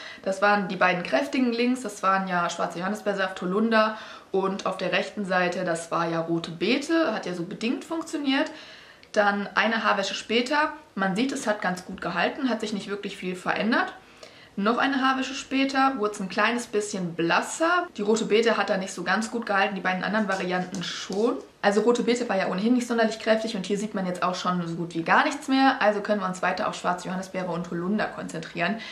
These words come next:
Schwarze Johannisbeere, das war links oben und darunter, das war Holunder. Und obwohl die Farben getönt ja eigentlich so ziemlich gleich aussehen,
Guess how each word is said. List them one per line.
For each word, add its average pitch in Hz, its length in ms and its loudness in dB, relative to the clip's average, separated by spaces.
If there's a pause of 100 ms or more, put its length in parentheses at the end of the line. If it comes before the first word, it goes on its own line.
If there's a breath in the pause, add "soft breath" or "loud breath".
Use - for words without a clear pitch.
Schwarze 277 320 2
Johannisbeere, 320 540 2
das 269 260 -2
war 240 360 4
links 214 520 2
oben 370 300 4
und 240 240 -2
darunter, 233 480 4
das 254 240 0
war 214 140 0
Holunder. 196 540 2 (320 loud breath)
Und 226 140 4
obwohl 220 400 4
die 240 360 0 (120)
Farben 220 680 4 (320)
getönt 208 640 2
ja - 120 4
eigentlich 226 320 0
so 190 80 -10
ziemlich - 560 0
gleich 233 480 2
aussehen, 175 720 -2